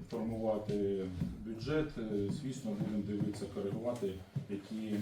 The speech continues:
видатки, які доходи в нас будуть. Е, по прогнозу, е, по прогнозу бюджету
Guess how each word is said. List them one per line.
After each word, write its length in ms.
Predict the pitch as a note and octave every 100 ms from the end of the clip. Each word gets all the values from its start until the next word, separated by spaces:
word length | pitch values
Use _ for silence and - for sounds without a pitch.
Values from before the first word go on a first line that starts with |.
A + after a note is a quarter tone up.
| G2+
видатки, 540 | G#2 - B2 C3 - G2+
які 220 | F#2 -
доходи 480 | G#2+ G2 C3 A#2 G2+
в 80 |
нас 160 | G#2 G2
будуть. 360 | F2+ E2+ E2 - - - - - - - - - - - - -
Е, 400 | B2 G#2+ G#2 G#2 F#2 A2
по 140 | C3+
прогнозу, 960 | C#3 C3+ B2 B2 B2+ A#2 G#2+ G#2 G#2+ G#2+ G2+ F2 - - - - - -
е, 40 | F#2+ F#2 F2 F2 - G#2 - - F#2+ -
по 260 | A#2 A2+ A2+
прогнозу 840 | A2+ A2 A2 G#2 G2+ G2 A2+ C#3 C#3+ - - - - - - - - - - - - - - - - - - - - - - - - - G#2
бюджету 640 | A2+ G#2 G#2+ A2+ G#2+ A2+